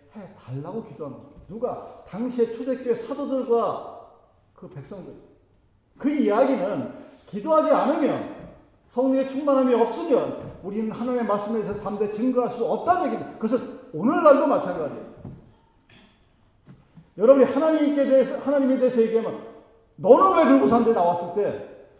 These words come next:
내가 이 세상에 어떤 모습인지 간에 내가 믿는 하나님에 대해서 담대히 얘기할 수 있는 그 무엇인가가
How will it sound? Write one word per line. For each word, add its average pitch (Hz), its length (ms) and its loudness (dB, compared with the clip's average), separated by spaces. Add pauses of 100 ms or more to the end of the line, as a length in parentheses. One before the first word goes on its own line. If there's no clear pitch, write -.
내가 285 380 8
이 254 140 4
세상에 254 260 2
어떤 320 360 0
모습인지 233 360 0
간에 226 360 -2 (100)
내가 349 340 8
믿는 330 160 0
하나님에 254 320 0
대해서 226 220 -2
담대히 311 440 0
얘기할 233 220 4
수 220 100 -4
있는 208 480 -6 (1800)
그 175 100 -14
무엇인가가 143 960 -10